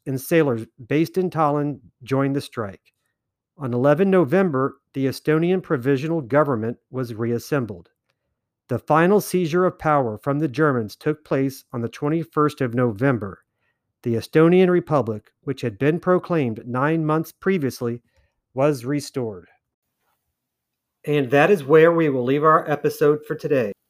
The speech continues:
with Estonia gaining independence.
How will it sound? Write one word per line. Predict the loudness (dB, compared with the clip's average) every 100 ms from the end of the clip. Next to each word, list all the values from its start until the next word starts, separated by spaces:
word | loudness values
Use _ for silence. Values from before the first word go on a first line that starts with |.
| _ _ -14
with | -8
Estonia | -8 2 4 4 2 0 0
gaining | 0 2 2
independence. | 2 2 0 -4 -6 -12 -16 -20